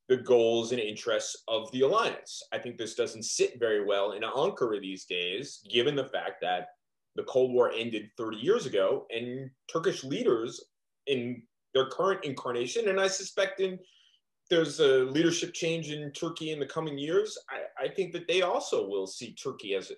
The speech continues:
as a great power and will not want to, it, from their perception, and, and really this is their perception, will not want, um, to obligate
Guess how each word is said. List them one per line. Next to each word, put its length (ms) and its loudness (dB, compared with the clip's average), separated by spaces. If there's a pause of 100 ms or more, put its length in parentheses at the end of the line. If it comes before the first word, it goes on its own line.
as 100 -6
a 60 -8
great 260 -4
power 380 -4
and 180 -10 (880)
will 260 4
not 420 2 (400)
want 480 -2 (260)
to, 500 -8 (840)
it, 220 0
from 220 2
their 220 8
perception, 600 -4 (480)
and, 180 0 (100)
and 180 0
really 240 6
this 240 -2
is 160 -8
their 160 4
perception, 500 -4
will 120 -2
not 420 0
want, 380 0 (320)
um, 420 -4 (640)
to 500 -6 (500)
obligate 760 -2